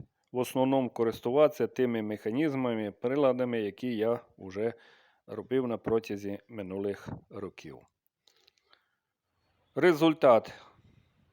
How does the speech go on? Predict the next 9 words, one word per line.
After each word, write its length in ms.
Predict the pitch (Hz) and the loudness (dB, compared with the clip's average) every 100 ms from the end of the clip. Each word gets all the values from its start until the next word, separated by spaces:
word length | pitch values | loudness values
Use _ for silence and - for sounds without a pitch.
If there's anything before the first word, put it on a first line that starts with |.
| _ _ _ _ | _ _ _ _
ніби 380 | 135 139 110 101 - | 0 0 0 -4 -6
хороший, 640 | - 135 165 - 131 120 _ _ _ _ | -2 2 2 2 -2 -2 _ _ _ _
ділянка 500 | 113 127 120 110 113 | 0 4 4 2 -8
стала 380 | - 117 104 117 | -2 0 2 2
рівна, 400 | 160 156 139 127 - _ _ _ _ _ | 2 2 2 0 -6 _ _ _ _ _
поверхня, 680 | 123 135 120 - 110 98 - | 4 6 4 2 -2 -2 -2
е, 360 | 107 95 98 | -4 -4 -6
така, 480 | 90 87 90 110 104 - 92 | -8 -16 -4 -2 -2 -6 -16
е, 360 | 98 95 95 | -12 -8 -10